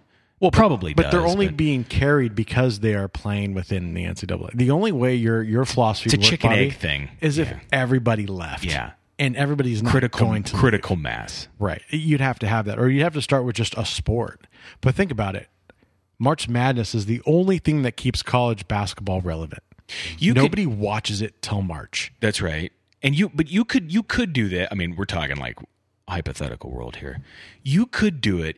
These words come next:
Speaker 2: if, I understand what I'm saying here with an if. Take college football. If you could get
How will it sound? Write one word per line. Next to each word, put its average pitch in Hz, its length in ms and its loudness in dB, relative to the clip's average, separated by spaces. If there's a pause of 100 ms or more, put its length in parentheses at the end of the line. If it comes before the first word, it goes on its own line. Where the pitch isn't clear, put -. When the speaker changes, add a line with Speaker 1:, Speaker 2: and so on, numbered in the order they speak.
Speaker 2:
if, 92 480 -2 (300)
I 71 120 -6
understand 73 360 -6
what 65 100 -12
I'm 65 80 -12
saying 64 280 -8
here 64 140 -12
with 62 160 -14
an 60 80 -14
if. 55 320 -18 (440)
Take 104 180 0
college 80 240 -4
football. - 400 -10 (340)
If 190 440 0
you 165 240 2
could 127 260 0
get 73 340 -4